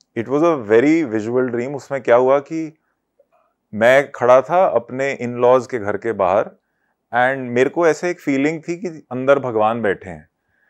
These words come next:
And, अ, मैं विंडो से जाके देखता हूँ तो भगवान बैठे हैं, अ, स्वामी is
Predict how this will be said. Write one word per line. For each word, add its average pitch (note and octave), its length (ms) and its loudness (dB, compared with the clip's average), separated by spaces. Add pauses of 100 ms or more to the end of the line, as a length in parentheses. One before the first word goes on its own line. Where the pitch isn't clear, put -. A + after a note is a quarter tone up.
(380)
And, A2+ 480 -6
अ, F#2+ 500 2 (800)
मैं A#2 400 4
विंडो A2+ 380 2
से D3+ 120 -6
जाके C#3 320 4
देखता A#2 400 -2
हूँ D#3+ 220 -2
तो C#3 320 0
भगवान G#2 540 0
बैठे G#2+ 300 -2
हैं, D#3 420 -8 (220)
अ, G#2+ 80 -8
स्वामी A2 360 -4
is B2+ 260 -8